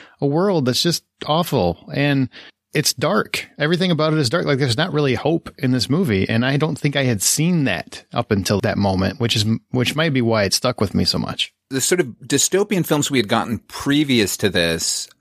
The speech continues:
Speaker 2: were, you know, either, like, a total nuclear holocaust hellscape or set far enough in the future where it felt alien, regardless of how they were trying to tie it to what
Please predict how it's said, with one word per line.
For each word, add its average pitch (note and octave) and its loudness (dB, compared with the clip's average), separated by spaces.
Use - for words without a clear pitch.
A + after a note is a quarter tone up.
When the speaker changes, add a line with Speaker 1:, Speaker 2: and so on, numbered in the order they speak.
Speaker 2:
were, A2 2
you B2+ -2
know, G#2 2
either, B2 2
like, G2+ -2
a G2 0
total G#2+ 0
nuclear G#2 0
holocaust G2+ 0
hellscape G#2+ 0
or B2 2
set - 0
far C#3 0
enough C#3 0
in B2+ 2
the A2+ 2
future C3 0
where G#2+ 2
it G#2 -2
felt A2+ -2
alien, B2 0
regardless G#2 0
of F#2+ -6
how G#2+ 0
they G#2 4
were G#2 4
trying G#2 0
to F#2+ -2
tie G2 0
it G2+ -2
to F#2 2
what F2 -2